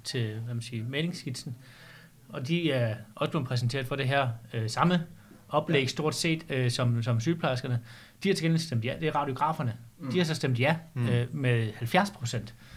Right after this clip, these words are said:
Speaker 1: Altså, t-, så det er jo sådan set i hver sin ende af skalaen.
Speaker 2: Mm.
Speaker 1: Og det synes jeg, det synes jeg faktisk er ret interessant.
Speaker 2: Ja.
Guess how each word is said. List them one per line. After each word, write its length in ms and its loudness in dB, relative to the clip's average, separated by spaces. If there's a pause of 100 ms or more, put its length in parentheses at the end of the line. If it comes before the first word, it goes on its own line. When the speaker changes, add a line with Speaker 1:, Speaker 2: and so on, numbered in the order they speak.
(400)
Speaker 1:
Altså, 180 0
t-, 220 -4
så 100 0
det 80 0
er 40 4
jo 60 4
sådan 160 4
set 260 2 (100)
i 120 -2
hver 160 6
sin 160 6 (160)
ende 100 8
af 60 4
skalaen. 580 4 (320)
Speaker 2:
Mm. 160 -4
Speaker 1:
Og 80 -6
det 100 2
synes 160 2
jeg, 160 2
det 80 -2
synes 160 2
jeg 60 -4
faktisk 200 -2
er 60 -6
ret 140 -2
interessant. 520 -8 (220)
Speaker 2:
Ja. 60 -12